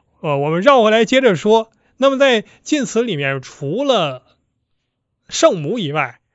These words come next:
还有一个非常重要的神，就是民间神。这个神是谁呢？叫水母娘娘。其实水母娘娘的故事在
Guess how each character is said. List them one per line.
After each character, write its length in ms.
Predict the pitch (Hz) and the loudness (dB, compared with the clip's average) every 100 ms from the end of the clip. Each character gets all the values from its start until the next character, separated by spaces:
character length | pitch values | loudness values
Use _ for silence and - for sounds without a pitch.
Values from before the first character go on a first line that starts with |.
| _ | _
还 240 | - 185 | -2 4
有 160 | 277 190 | 4 4
一 100 | 180 | 0
个 160 | 190 | -2
非 300 | - 302 320 | -2 -2 -4
常 240 | - 175 185 | -4 -6 -6
重 160 | 233 | -6
要 160 | 185 139 | -6 -8
的 80 | 123 | -10
神， 340 | - 117 135 _ _ _ _ _ _ _ | -10 -12 -14 _ _ _ _ _ _ _
就 160 | 202 | -10
是 80 | 151 | -8
民 220 | 147 214 | -6 -4
间 240 | 247 202 180 | -2 -2 -4
神。 240 | 120 113 _ _ _ - | -10 -14 _ _ _ -8
这 180 | 320 262 | -4 -2
个 100 | 175 | -2
神 260 | 139 151 | -4 -8
是 120 | 175 139 | -8 -10
谁 220 | 120 135 | -10 -10
呢？ 220 | 135 120 _ _ _ _ _ _ _ _ _ _ | -10 -10 _ _ _ _ _ _ _ _ _ _
叫 200 | 196 175 | -4 -4
水 260 | - 165 247 | -4 -4 -4
母 180 | 208 | -4
娘 240 | 131 120 165 | -8 -6 -4
娘。 140 | 233 - _ _ _ _ _ _ _ _ _ _ _ _ _ _ _ _ _ _ _ _ _ _ _ _ _ _ _ _ _ _ _ _ _ | -6 -8 _ _ _ _ _ _ _ _ _ _ _ _ _ _ _ _ _ _ _ _ _ _ _ _ _ _ _ _ _ _ _ _ _
其 160 | - | -6
实 120 | 202 214 | -4 -2
水 200 | 196 254 | -2 -4
母 140 | 143 | -6
娘 180 | 113 139 | -8 -8
娘 100 | 214 | -6
的 120 | 139 | -8
故 160 | 180 143 | -8 -10
事 180 | 123 | -10
在 520 | 110 135 117 110 107 | -8 -8 -8 -12 -20